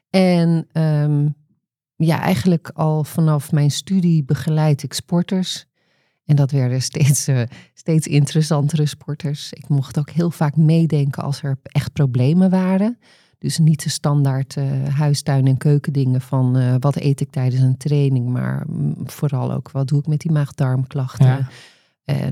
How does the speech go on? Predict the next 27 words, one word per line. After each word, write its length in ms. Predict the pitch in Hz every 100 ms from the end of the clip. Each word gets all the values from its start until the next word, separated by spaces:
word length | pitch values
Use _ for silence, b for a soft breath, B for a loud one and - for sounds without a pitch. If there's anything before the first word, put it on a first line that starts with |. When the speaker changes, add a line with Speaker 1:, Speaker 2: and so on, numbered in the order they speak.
| 135
Speaker 1:
dat 180 | 147 147
soort 180 | 196 190
dingen. 220 | 202 170
Dus 140 | 156
ik 100 | 156
heb 120 | 160
hele 280 | 165 185 185
leuke 300 | 165 156 139
sporters, 560 | - - 180 190 170 -
eh, 140 | 156 156
aan 120 | 156
tafel 440 | 147 160 151 - 147
gehad, 540 | - 131 143 135 - b b b b b _
ehm, 600 | 160 151 147 143 143 139 143 _ -
waar 180 | 151
ik, 160 | 147 - - -
nou, 160 | 175
mee 280 | 135 135 185
mocht 240 | 202 -
denken 400 | 202 185 156 139 131
van 180 | - 156
hoe 80 |
gaan 100 | 151
we 60 | 147
Speaker 2:
Wat 120 | 147
Speaker 1:
dit 120 | 151
oplossen? 540 | 180 - 208 - 165